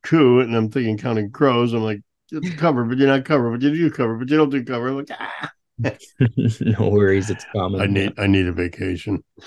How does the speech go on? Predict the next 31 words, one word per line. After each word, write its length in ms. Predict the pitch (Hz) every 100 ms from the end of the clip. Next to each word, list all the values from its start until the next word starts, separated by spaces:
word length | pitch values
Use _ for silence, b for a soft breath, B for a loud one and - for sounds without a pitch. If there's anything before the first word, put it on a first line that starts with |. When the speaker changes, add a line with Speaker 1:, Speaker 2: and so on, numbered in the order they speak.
| 392 135
Speaker 1:
<laughs> 600 | 123 180 127 113 165 - _ _ _ - B B B B
So, 280 | - 120 120
um, 320 | 127 107 123
what 260 | 147 120 131
is 140 | 160
Counting 360 | - 131 127 117
Coup? 220 | - 170
What's 300 | 92 92 -
the 120 | -
name? 400 | 101 104 117 90 92
Where's, 180 | 98 -
what's 240 | 110 104
the 120 | - 98
der-, 300 | 95 98 - _ _ -
derivation 560 | 104 95 98 95 -
of 100 | 95
that 160 | 92 101
name? 320 | 95 92 90 _ _ _ _ _
Speaker 2:
So 320 | - - 147
Counting 380 | 127 160 175 165
Coup 320 | - 135 147
is 200 | 120 104
a 200 | 98 90
Native 320 | 92 110 120
American 580 | 101 101 101 113 117 107
term 540 | 104 90 87 87 90 - _ _ _ _ _
for 120 | - 95
an 100 | 95
act 200 | 98 -
of 60 |
bravery. 640 | 92 95 95 85 - 110